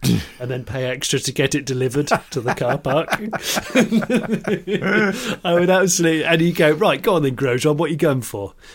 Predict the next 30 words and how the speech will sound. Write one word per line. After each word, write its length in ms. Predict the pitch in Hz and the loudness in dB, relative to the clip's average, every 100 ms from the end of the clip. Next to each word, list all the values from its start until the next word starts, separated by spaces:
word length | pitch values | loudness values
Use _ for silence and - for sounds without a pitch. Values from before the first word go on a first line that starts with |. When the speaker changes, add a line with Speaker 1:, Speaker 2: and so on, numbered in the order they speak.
| - | -6
Speaker 2:
You 80 | 135 | -4
got 120 | 143 | -2
less 220 | 185 - | -2 -2
than 100 | 170 | -2
a 60 | 131 | -2
grand. 500 | 127 110 113 110 - - - - - - - | -2 -2 -2 -6 -10 -16 -20 -20 -20 -20 -14
You're 80 | 127 | -4
gonna 160 | 151 139 | -2 0
get 140 | 135 | -2
it 80 | 123 | -4
delivered 340 | 135 131 120 113 | -4 -4 -4 -8
to 100 | 117 | -8
the, 280 | 120 113 110 | -6 -4 -4
um, 220 | 110 107 | -6 -8
the 120 | 117 | -10
car 260 | - 117 104 | -8 -8 -8
park 380 | - 107 104 - | -8 -10 -10 -10
and 160 | 104 95 | -12 -8
pay 160 | 123 | -6
extra 320 | 107 101 - 110 | -6 -6 -8 -8
to 100 | 113 | -8
have 100 | 104 | -10
it 100 | - | -10
pay 180 | 110 101 | -8 -6
and 80 | |
displayed 480 | 104 - 113 98 101 | -6 -8 -6 -6 -8
for 200 | - 104 - - _ - | -10 -14 -16 -20 _ -16
two 200 | - 101 | -12 -10
days." 360 | 98 98 98 - _ - - - _ - - | -8 -8 -10 -14 _ -20 -20 -20 _ -20 -12
Um, 380 | 131 120 117 | -8 -6 -8